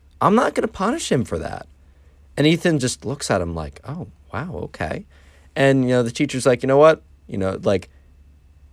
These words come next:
you don't need to tell Jeff about this. Like, he'll probably find out on his own. Uh, but all you need to know, Ethan, is you did a great job today. You'll be getting a great grade, and we'll be having a lot of fun for the rest of the semester."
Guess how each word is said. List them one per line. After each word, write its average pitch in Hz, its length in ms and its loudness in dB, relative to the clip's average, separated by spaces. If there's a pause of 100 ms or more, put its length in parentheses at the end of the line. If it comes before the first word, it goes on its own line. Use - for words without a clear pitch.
(160)
you 185 140 0
don't 190 180 8
need 170 140 0
to 151 80 0
tell 131 240 2
Jeff 113 280 2
about 107 300 0
this. - 500 -4
Like, 90 420 -4 (360)
he'll 151 160 2
probably 135 320 6
find 123 260 0
out 113 140 6
on 104 140 2
his 95 160 -2
own. 90 340 -2 (380)
Uh, 95 220 -2
but 101 140 4
all 196 160 10
you 170 80 4
need 156 140 0
to 143 80 -6
know, 131 160 4
Ethan, 123 280 0
is 113 140 -2
you 120 80 0
did 117 140 2
a 107 40 0
great 101 220 2
job 98 220 2
today. 95 260 2
You'll 98 140 -2
be 95 120 -10
getting 95 220 0
a 90 80 -2
great 85 240 -2
grade, 87 360 -2
and 123 180 -2
we'll 160 80 4
be 170 120 -2
having 170 240 2
a 160 40 6
lot 151 120 8
of 139 80 6
fun 123 240 2
for 120 120 -2
the 113 80 4
rest 95 240 2
of - 40 -14
the 92 80 -6
semester." - 540 -8